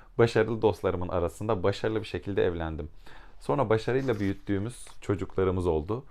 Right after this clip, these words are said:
Başarılı bir şekilde elden geçirdiğimiz bir ev aldık. Bütün bu başarıların ortasında yıllarca dolanıp durdum.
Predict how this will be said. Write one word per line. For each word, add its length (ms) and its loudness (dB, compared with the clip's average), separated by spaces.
Başarılı 400 2
bir 60 -4
şekilde 360 0
elden 240 0
geçirdiğimiz 520 -6
bir 80 0
ev 140 2
aldık. 400 0
Bütün 220 0
bu 100 2
başarıların 480 2
ortasında 380 -4
yıllarca 500 4
dolanıp 380 -2
durdum. 300 -2